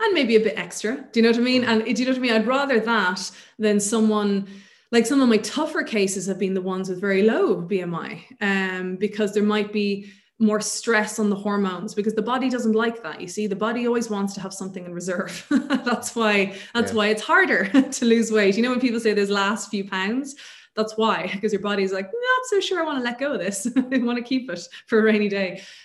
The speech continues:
Speaker 1: Um, so, so yes, it is so important, obviously, to have the nourishing foods, one hundred percent. My point is that a person might be eating nourishing foods and still be a little bit overweight
Speaker 2: Yeah.
Speaker 1: versus someone who might be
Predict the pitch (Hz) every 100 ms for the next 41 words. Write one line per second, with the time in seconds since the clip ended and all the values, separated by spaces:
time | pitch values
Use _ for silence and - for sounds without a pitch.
0 | _ 220 214 214 208 196 202 - 226 220
1 | 220 214 214 247 220 175 170 220 240 247
2 | - 220 202 202 202 196 180 170 180 208
3 | 208 202 - 180 180 185 190 185 175 175
4 | 175 175 214 180 170 185 175 190 190 180
5 | 208 175 175 - - 214 220 226 220 202
6 | 190 196 185 170 - - _ _ - 202
7 | - 226 220 214 196 202 196 196 196 202
8 | - 202 196 190 190 190 190 - 185 175
9 | 208 202 196 202 196 - - _ _ _
10 | 208 196 - 196 196 202 196 190 185 180
11 | 247 202 196 208 196 196 - 208 196 190
12 | 185 185 - _ - 208 196 190 196